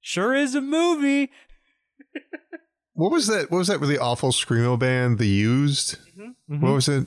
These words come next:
Speaker 2: Uh, was it, was it The Used?
Speaker 1: Uh, The Used is an awful screamo band, yes.
Speaker 2: Okay, so I remember I was at a concert once, and I didn't know who the fuck they were, and somebody was, like, trying to describe to me their music,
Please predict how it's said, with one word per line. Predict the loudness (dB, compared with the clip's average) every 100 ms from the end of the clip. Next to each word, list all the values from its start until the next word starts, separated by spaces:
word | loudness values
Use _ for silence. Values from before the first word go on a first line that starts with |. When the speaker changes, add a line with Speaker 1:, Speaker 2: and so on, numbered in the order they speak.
| -4
Speaker 2:
Uh, | -6 -6 -8 -4
was | -2 0
it, | 0
was | 0
it | 0 -2
The | 0
Used? | 0 0 -2 -4 -12 _ _ -6
Speaker 1:
Uh, | -6 -4
The | -2
Used | 0 0 0
is | 0 0
an | 0
awful | -2 -4
screamo | -6 -6 -6 -6
band, | -6 -8 -6
yes. | -8 -8 -18 _ _ _ _ _
Speaker 2:
Okay, | -4 0 0
so | 0 0
I | 0
remember | 0 0 -2 -2
I | -4
was | -2 0
at | -2
a |
concert | -2 -2 0 0
once, | 0 0 -2
and | -2 -2 0 -2
I | 0
didn't | 2
know |
who | 2
the | 0
fuck | -2 -4
they | -2 0
were, | 2 0 0 -2 -2
and | -2 0 0
somebody | 0 0 0
was, | 0 0
like, | 0 -2
trying | -2 -2 0
to |
describe | 0 0 0 0
to | 2
me | 0
their | 2 2
music, | 2 0 -2 -4 -8